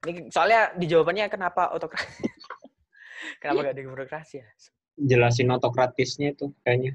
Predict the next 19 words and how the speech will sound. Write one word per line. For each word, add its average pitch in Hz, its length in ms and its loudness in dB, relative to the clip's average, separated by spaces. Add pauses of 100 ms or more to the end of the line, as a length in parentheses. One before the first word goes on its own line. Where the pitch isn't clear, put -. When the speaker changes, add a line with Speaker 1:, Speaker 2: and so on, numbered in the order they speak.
Speaker 3:
jawabannya. 113 400 2
Speaker 1:
Iya, 135 160 4
ah, 127 300 -4 (100)
jelasin 131 340 -8
autokratisnya. 123 600 -8 (1500)
Oke, 165 380 0
selanjutnya 160 720 -6
Speaker 2:
Apa? - 400 -18 (160)
Speaker 1:
kesempatan. 185 480 4 (1120)
Change. 147 480 0 (880)
Waktu, - 320 -6 (160)
keluasan 127 400 -8
peluang, 139 400 -6
dan 127 160 -12
sebagainya. 127 560 -10 (1040)
Nah, 117 480 -8
berarti 120 320 -4
apa 151 160 2
nih? 156 240 -6